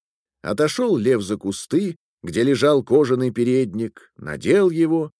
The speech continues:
и вот женщина-бушменка, такая же, как и прежде, подняла с земли своего ребенка. Тогда слез с дерева и Готентот,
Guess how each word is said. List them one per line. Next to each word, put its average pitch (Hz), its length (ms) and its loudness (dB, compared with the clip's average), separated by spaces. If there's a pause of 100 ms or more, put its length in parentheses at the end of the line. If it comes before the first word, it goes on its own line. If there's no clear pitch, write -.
(260)
и 85 100 0
вот 233 220 0
женщина-бушменка, 107 1500 -2 (220)
такая 92 440 -2
же, 87 160 -6
как 78 260 -6
и 69 60 -6
прежде, 170 600 0 (600)
подняла 156 520 2
с 175 40 -6
земли 107 420 -2
своего 87 420 -2
ребенка. 69 640 -6 (840)
Тогда 92 400 0
слез 123 400 2
с 92 160 -6
дерева 117 460 0
и 107 200 -4
Готентот, 95 880 -2